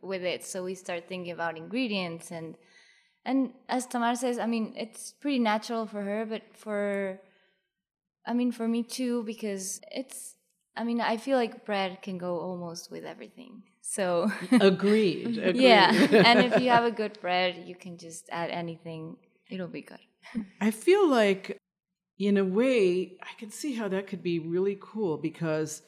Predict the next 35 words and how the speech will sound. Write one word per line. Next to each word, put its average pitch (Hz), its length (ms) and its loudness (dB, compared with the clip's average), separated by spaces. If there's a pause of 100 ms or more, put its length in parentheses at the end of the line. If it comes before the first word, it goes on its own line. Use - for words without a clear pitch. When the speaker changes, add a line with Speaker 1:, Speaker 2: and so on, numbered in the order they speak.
(260)
Speaker 2:
you 226 180 4
have, 202 480 -2
Tamara, 185 300 0
you 202 100 4
have 214 160 2
that 165 200 -2
history, 190 720 -4 (460)
and, 160 640 2
um, 151 340 -2
not 180 200 2
just 170 300 -4
of 151 400 -4
tradition, 165 600 -2
um, 156 200 -4 (140)
in 170 160 2
your 156 240 -2
own 185 200 4
family, 165 360 -2
but - 380 -8
just 156 300 -8
the 160 80 -4
Mexican 147 520 -10
Jewish 147 300 -8
traditions. 180 720 -10 (280)
You 175 120 -6
grew 143 240 -10
up 139 140 -12
with 156 120 -10
that, 214 240 -2
your - 140 -12
family 135 300 -12
grew 143 180 -12
up 143 120 -12
with 190 100 -10
that. 220 300 -4